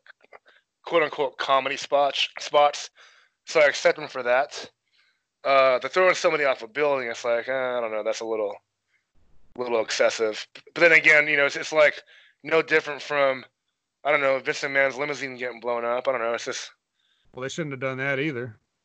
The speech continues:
Speaker 2: I'm not saying they should have.
Speaker 1: Yeah.
Speaker 2: You know, if you wanna use that as an example, you would have, that, that would have to be something that I approved of, but I don't approve of that.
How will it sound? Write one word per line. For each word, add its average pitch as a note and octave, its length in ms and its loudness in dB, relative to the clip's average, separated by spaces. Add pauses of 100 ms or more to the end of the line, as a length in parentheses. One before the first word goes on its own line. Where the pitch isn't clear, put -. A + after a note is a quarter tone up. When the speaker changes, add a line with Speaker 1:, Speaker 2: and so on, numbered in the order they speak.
(140)
Speaker 2:
I'm A#2 80 -16
not B2 120 -10
saying C3+ 280 -4
they B2 80 -8
should D3 240 -4
have. C3 280 -8 (840)
Speaker 1:
Yeah. A2+ 160 -16 (200)
Speaker 2:
You D#3 80 -2
know, E3 80 4
if E3 80 2
you F3+ 100 6
wanna G3+ 180 6
use F#3+ 240 2
that G3 240 4
as E3+ 160 0
an E3 100 -2
example, D#3 800 -4 (520)
you E3 100 0
would F3 100 6
have, F#3 300 4
that, F3 260 2
that F3 120 2
would F3+ 100 2
have F3 140 -2
to F#3 60 -6
be D#3+ 100 -6
something F3+ 360 -2
that E3 100 -2
I D#3 120 0
approved E3+ 360 -6
of, G#2+ 300 -12
but C3 100 -8
I D3 80 -2
don't E3 160 -2
approve F3 300 0
of C3+ 60 -6
that. G#2+ 220 -12